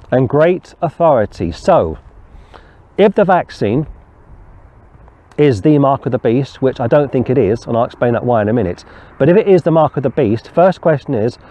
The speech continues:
who is the Antichrist? Where is the Antichrist?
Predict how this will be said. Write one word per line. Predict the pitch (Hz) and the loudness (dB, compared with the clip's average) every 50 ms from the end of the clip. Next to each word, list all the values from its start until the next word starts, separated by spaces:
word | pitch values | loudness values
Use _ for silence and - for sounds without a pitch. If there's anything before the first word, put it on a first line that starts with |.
| - - - | -20 -8 -2
who | - 185 | 2 2
is | 202 196 160 | 2 2 2
the | - 175 170 | 0 0 0
Antichrist? | 156 143 123 127 110 - - 101 110 143 147 - - - - - - - - - - - - - - - - - - - - - - - - - - - - - - - - - - - - - - - - - | 0 -2 -4 -6 -8 -4 -2 -2 -2 -2 -4 -6 -14 -20 -20 -20 -20 -20 -20 -20 -20 -20 -20 -20 -20 -20 -20 -20 -20 -20 -20 -20 -20 -20 -20 -20 -20 -20 -20 -18 -18 -16 -16 -16 -16 -16 -18 -20 -20 -16 -8 -2
Where | 113 143 190 226 208 160 | 0 2 2 4 2 2
is | 123 | 0
the | - 117 107 | -2 -2 -4
Antichrist? | 104 104 98 107 - - - 101 113 143 - - - | -4 -4 -6 -8 -8 -4 -2 -2 -2 -2 -4 -8 -16